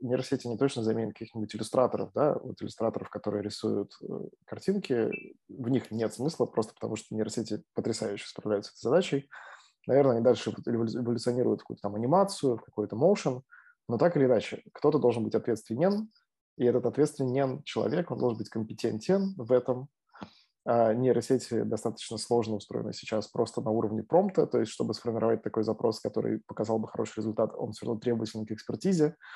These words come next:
Поэтому мне кажется, что иллюстраторы, они просто вместо механически у-, у-, движения кисти рук,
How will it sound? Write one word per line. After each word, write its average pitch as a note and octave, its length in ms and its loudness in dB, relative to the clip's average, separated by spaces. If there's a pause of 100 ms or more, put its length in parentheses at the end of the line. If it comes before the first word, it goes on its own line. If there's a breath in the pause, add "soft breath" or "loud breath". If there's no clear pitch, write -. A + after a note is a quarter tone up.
(340 loud breath)
Поэтому A#2 260 2
мне A#2 80 -2
кажется, D#3+ 300 2
что - 160 0
иллюстраторы, D#3 540 2
они A2 160 -2
просто - 500 -2
вместо A2+ 500 -2 (300 soft breath)
механически A2 1120 0
у-, A#2 600 -4
у-, - 100 -14
движения B2 760 2
кисти - 300 -6
рук, B2 320 0